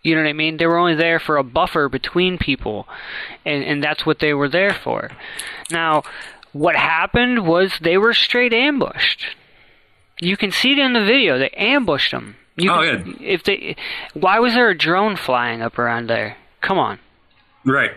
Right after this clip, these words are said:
Speaker 2: absolutely. Like, they set up, and the thing is, they were on their way to talk to public officials. It's not like they were on the
Speaker 1: The
Speaker 2: run.
Speaker 1: F B I knew this because the F-, they,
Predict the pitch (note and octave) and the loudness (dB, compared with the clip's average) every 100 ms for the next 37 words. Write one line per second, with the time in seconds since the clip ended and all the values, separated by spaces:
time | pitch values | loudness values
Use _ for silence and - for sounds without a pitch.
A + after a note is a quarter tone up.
0 | - A#2 B2 B2+ A#2+ F2+ E2+ - A2+ A#2 | -4 -4 -2 0 0 0 -4 -4 -2 -2
1 | B2 A#2 G2+ - C3+ B2+ - B2+ D3 D3+ | 0 -2 -2 -2 -2 -2 -4 -2 2 2
2 | D3+ - F#3+ F#3 A2+ C#3+ G3 F#3+ B2 D#3+ | -2 -2 0 0 -2 0 2 2 2 2
3 | F3 E3 B2+ G#3+ A#3+ D3+ B2 C#3 E3 C3+ | 2 2 2 0 0 0 0 0 0 0
4 | C#3+ E3 E3 F4+ - - - - - - | 0 0 0 0 0 -2 -6 -10 -10 -12
5 | - - - - - - - _ C#3+ C#3 | -12 -14 -16 -20 -20 -20 -20 _ -4 0
6 | F#3+ F3+ E3 D#3+ B2 G#2 G#2+ E3 F3 E3 | 2 2 2 2 2 2 2 2 2 4
7 | E3 C4+ C4 B3+ B3 C#4 B3+ A3+ - G#3+ | 4 4 2 2 2 2 2 0 -2 -2
8 | A3 G#3 A3 G#3+ - F#3+ | 0 0 0 0 -2 -2